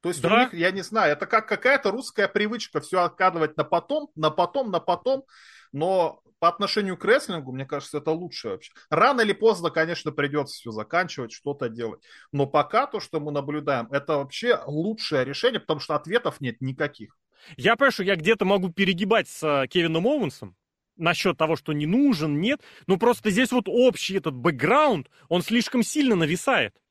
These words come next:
Speaker 2: И всё, в принципе, вообще всё.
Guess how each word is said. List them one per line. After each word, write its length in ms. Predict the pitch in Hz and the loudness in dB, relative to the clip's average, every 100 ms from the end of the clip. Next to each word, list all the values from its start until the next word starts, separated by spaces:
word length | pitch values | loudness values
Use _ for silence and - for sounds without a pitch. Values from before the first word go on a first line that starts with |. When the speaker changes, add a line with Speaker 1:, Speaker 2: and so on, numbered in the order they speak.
| _ _ _ | _ _ _
Speaker 2:
И 100 | 214 | -2
всё, 400 | - - - 302 | -2 -2 4 4
в 80 | 311 | 4
принципе, 460 | - 254 214 190 156 | 2 2 0 -2 -2
вообще 280 | 190 - - | 0 0 -2
всё. 460 | - - 254 151 | -2 2 4 2